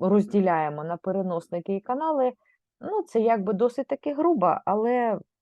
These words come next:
але як є. А, деякі переносники просто полегшують дифузію за градієнтом концентрації, тоді ми їх називаємо пасивні переносники або пасивні транспортери.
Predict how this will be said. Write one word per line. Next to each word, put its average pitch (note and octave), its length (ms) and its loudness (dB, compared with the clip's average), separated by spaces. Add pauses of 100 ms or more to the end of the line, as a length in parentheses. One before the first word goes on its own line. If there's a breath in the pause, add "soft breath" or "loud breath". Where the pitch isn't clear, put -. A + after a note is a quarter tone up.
(540)
але A#3 220 4
як F#3 280 -2
є. C#3+ 160 -8 (840 soft breath)
А, D#3+ 420 0
деякі C#4 480 4
переносники C#4+ 840 -2 (160)
просто F#3 680 2 (160)
полегшують A#3 640 0
дифузію A#3 760 -2 (200)
за F3 400 -2
градієнтом G#3+ 680 -4
концентрації, G3+ 920 0 (240 loud breath)
тоді D4+ 220 2
ми D4+ 120 0
їх A3 160 -2
називаємо G#3+ 540 -4
пасивні F#3 640 -2
переносники C#3 840 -10 (580)
або F#3 340 4
пасивні G#3 520 0
транспортери. - 760 -6